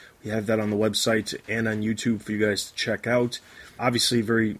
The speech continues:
similar if you've already seen The Dark Knight Rises, already seen all these clips, but it's basically just one and a half minute trailer for the Blu-ray release.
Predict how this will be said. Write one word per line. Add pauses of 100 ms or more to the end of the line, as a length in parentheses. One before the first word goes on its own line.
similar
if
you've
already
seen
The
Dark
Knight
Rises,
already
seen
all
these
clips, (400)
but
it's
basically
just
one
and
a
half
minute
trailer
for
the
Blu-ray
release.